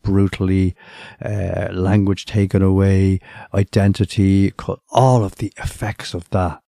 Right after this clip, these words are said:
on, on, on us as a society, on us in our genes, literally, that i-, into, and all the ways,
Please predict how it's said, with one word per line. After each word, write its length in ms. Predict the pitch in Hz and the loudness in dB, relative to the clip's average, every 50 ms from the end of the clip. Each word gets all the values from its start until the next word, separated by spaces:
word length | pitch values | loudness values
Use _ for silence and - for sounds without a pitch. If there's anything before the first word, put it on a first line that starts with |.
| _ _ | _ _
on, 180 | 104 95 95 - - | -8 -8 -8 -6 -4
on, 180 | 101 95 90 - - | -4 -4 -4 -4 -4
on 240 | 98 95 90 87 - _ _ _ | -4 -2 -2 -4 -6 _ _ _
us 160 | - - - - | -18 -8 -6 -4
as 120 | 92 92 | -4 -4
a 80 | 90 85 | -4 -8
society, 480 | - - - - 92 92 90 - - | -10 -8 -4 -2 0 0 0 -2 -2
on 100 | 92 92 | 0 0
us 180 | 92 90 - - - 113 110 110 107 - | 0 -2 -4 -10 -14 -16 -14 -14 -14 -4
in 140 | - 110 101 | -2 -2 0
our 120 | 101 98 | 0 -2
genes, 600 | 92 - - 101 101 104 107 107 104 95 92 - | -4 -6 -6 -2 0 2 2 2 0 0 -4 -6
literally, 500 | 98 92 101 98 - - - 95 87 92 - _ _ - - - _ _ | -8 -8 -8 -8 -10 -12 -14 -14 -14 -16 -20 _ _ -20 -20 -20 _ _
that 240 | - 95 90 87 - - | -6 -6 -6 -6 -8 -10
i-, 100 | 101 98 - | -12 -10 -4
into, 440 | - 104 101 95 - - 104 95 92 | -2 -2 -2 -2 -2 -4 -4 -4 -2
and 140 | 92 95 98 | -2 -2 0
all 160 | 104 110 104 | 2 0 0
the 100 | 98 104 | 0 -2
ways, 680 | 98 95 101 104 104 101 101 95 90 85 - - - | -2 0 0 0 2 0 0 -2 -4 -6 -10 -14 -18